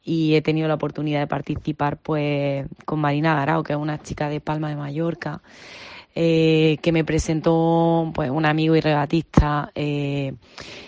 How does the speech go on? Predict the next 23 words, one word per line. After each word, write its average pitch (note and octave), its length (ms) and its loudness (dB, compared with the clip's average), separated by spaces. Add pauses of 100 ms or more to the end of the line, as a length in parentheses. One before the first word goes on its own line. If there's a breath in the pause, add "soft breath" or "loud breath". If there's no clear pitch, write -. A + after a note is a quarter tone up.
(120)
y, D3+ 720 -2
y, D#3 60 -2 (100)
y A#2+ 60 2
el C#3+ 100 -2
que - 140 -4
nos C#3+ 120 0
animó D3+ 440 2
a, D3+ 340 4
a D3+ 60 0
participar D3+ 600 2
en, D3 240 0
en D3 140 -2
este D3 160 -4
campeonato. C#3+ 680 -2 (540 loud breath)
Y, E3 840 2
y D3+ 80 -2
nos D3 160 0
prestó D3+ 340 -4
barco, E3+ 680 4
no-, D#3 580 0
nos D3+ 340 -2
estuvo D3 260 -4
entrenando. D#3+ 680 -2